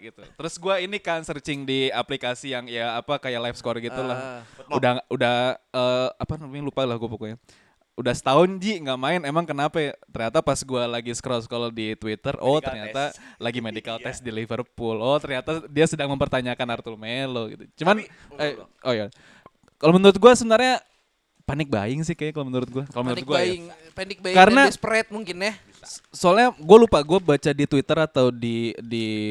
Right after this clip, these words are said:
Speaker 1: eh, Instagram, Klopp tuh pernah statement kalau misalkan, eh, sebenarnya tuh, eh, Klopp dan Liverpool tuh ada satu pemain inceran yang dia incer di posisi, eh, pemain tengah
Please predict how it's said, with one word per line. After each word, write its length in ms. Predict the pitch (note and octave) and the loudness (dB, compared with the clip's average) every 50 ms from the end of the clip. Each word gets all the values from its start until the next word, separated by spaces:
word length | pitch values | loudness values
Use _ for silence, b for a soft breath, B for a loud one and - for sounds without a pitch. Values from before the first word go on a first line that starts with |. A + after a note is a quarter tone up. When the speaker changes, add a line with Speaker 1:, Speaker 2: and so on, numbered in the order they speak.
| G#2 G#2 G#2 G2+ | -2 -2 -4 -4
Speaker 1:
eh, 260 | - - G#2 G#2+ F2+ D2 | -6 -4 -4 -4 -4 -4
Instagram, 720 | A2 A2+ - - A2 G#2 G2+ A2 C3 D3 D#3+ E3 D3 - - - | -6 -6 -6 -6 -6 -6 -4 -2 -2 -2 -2 -2 -8 -12 -14 0
Klopp 180 | - F3 F#3 | 4 4 4
tuh 140 | F3+ A#3+ G3+ | 4 4 0
pernah 180 | - F3+ D#3+ D3+ | 0 -2 -2 -2
statement 540 | C#3+ - E3 D#3+ - - C#3 B2+ B2+ B2+ C3 | -2 -2 -2 -4 -2 -4 -6 -6 -6 -8 -6
kalau 340 | - A#2+ A#2 A#2+ C#3+ D#3+ | -6 -4 -2 2 4 2
misalkan, 680 | E3+ E3 D3+ C3 - B2 A2+ G#2+ A#2 C3+ D#3 D#3+ E3+ E3+ - | 2 2 -2 -4 -4 -4 -6 -4 -4 -4 -4 -4 -6 -12 -14
eh, 400 | - - A#2+ A#2+ A#2 A#2 A#2 A#2+ | -8 -4 -2 0 0 0 0 -2
sebenarnya 540 | A2+ - B2+ B2+ B2+ B2+ B2+ C#3 D#3 F3 F3+ | -4 -6 -8 -4 -2 -2 -2 -2 -4 -6 -4
tuh, 240 | - G3+ G3 F#3 - _ | 0 0 0 0 -2 _
eh, 400 | - B2 A#2+ A#2 A#2 A2+ A#2 A#2 | -8 -6 -6 -4 -4 -6 -6 -8
Klopp 300 | - _ - C#3+ - - | -10 _ 0 0 0 2
dan 100 | D3 C3+ | -2 -2
Liverpool 400 | B2+ C3 B2+ - C3 B2 - D3+ D#3 | -2 -2 -4 -4 -6 -4 -4 -4 -4
tuh 140 | - F#3+ F#3 - | -2 -6 -6 -6
ada 320 | _ B2 B2+ C3 C3 C3+ | _ -8 -8 -4 -4 -4
satu 320 | B2 - C#3 B2+ - C#3+ C3 | -4 -4 -6 -6 -6 -6 -6
pemain 300 | C3 C3 C3 B2 B2 B2 | -6 -8 -8 -8 -10 -10
inceran 580 | - A#2+ A#2+ A#2+ - A#2 G#2+ G2+ G#2+ A#2 B2 C3 | -12 -16 -16 -14 -14 -14 -12 -8 -8 -8 -8 -8
yang 220 | A#2+ A2+ A2+ A2 | -10 -10 -10 -10
dia 80 | A2+ - | -10 -10
incer 260 | A#2 A2 G2+ B2+ B2+ | -10 -10 -10 -10 -10
di 140 | C3 C3 A#2 | -8 -10 -8
posisi, 680 | - A2+ G#2+ A#2 G#2+ - - A2+ G#2+ G#2+ G#2 G#2 G#2 | -8 -8 -8 -8 -12 -12 -12 -10 -10 -10 -10 -10 -12
eh, 140 | - - - | -12 -14 -16
pemain 260 | - G#2+ A2 G#2+ A2+ | -12 -10 -10 -10 -10
tengah 380 | G2 - - - B2+ D3 E3 | -12 -14 -12 -8 -6 -6 -6